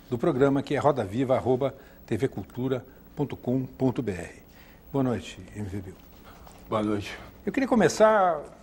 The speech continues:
Speaker 1: falando um pouco de como era a sua vida e antes de você virar <clears throat> um sujeito famoso,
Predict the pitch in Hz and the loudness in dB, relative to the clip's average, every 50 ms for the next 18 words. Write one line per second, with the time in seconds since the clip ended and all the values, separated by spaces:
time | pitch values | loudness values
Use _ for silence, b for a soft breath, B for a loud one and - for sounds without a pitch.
0 | - - - - - 175 170 185 202 190 160 - - 190 196 196 196 214 214 - | -20 -20 -14 -4 0 0 2 2 2 0 -2 -2 0 0 0 0 -2 -6 -8 -8
1 | - - - - - - - - - - - - 160 165 180 - - 220 220 220 | -10 -14 -20 -20 -20 -20 -20 -20 -20 -20 -18 -14 -14 -14 -14 -10 -6 -4 -2 0
2 | 208 180 170 185 185 160 - - 147 117 98 107 139 170 170 156 175 170 165 165 | 0 2 2 2 2 2 0 -2 -4 -4 -4 -2 -2 -2 -2 -4 -6 -6 -4 -6
3 | 156 147 147 139 135 - - - - 180 190 233 240 - - 151 143 131 123 127 | -6 -6 -8 -10 -10 -14 -18 -12 -4 0 2 2 2 2 -2 -4 -8 -6 -6 -6
4 | - - 151 139 113 123 113 110 127 143 156 - - - - - - - - 156 | -6 -4 -4 -2 -2 -2 0 0 0 -2 -2 -4 -10 -16 -20 -20 -20 -18 -14 -12
5 | 147 143 139 - - 156 113 110 127 120 - - - 160 139 131 135 147 151 160 | -10 -10 -10 -10 -10 -8 -6 -4 -4 -4 -4 -4 -4 -2 -2 0 0 0 2 0
6 | 151 120 110 113 113 104 | 0 -2 -4 -6 -12 -12